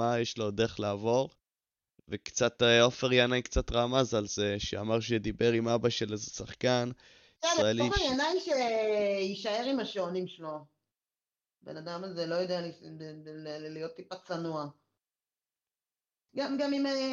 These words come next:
Speaker 2: גם, אה, אם הייתי אוהדת הפועל תל אביב, הייתי כאילו, זה, זה קצת צחקות, הבעלים הזה. <laughs> כאילו, בעלים נורא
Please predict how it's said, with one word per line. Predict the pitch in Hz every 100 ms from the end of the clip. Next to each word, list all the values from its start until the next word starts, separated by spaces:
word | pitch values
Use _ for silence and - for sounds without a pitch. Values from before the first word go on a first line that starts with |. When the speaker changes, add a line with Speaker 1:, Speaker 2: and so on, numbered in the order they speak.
| 254 254
Speaker 2:
גם, | 262
אה, | 247 240 233 240
אם | 262
הייתי | 302 285 285
אוהדת | 254 269 -
הפועל | 262 254
תל | 220
אביב, | 233 254
הייתי | 220 220 403 427 285
כאילו, | - 190
זה, | 185 131 123 202
זה | 185
קצת | - -
צחקות, | - - - 523 -
הבעלים | 185 165 160 160 160 160 269 -
הזה. | 202 -
<laughs> | 202 - _ _ _ _ _ _ _
כאילו, | 302 247 196 -
בעלים | - - 539 -
נורא | 202 196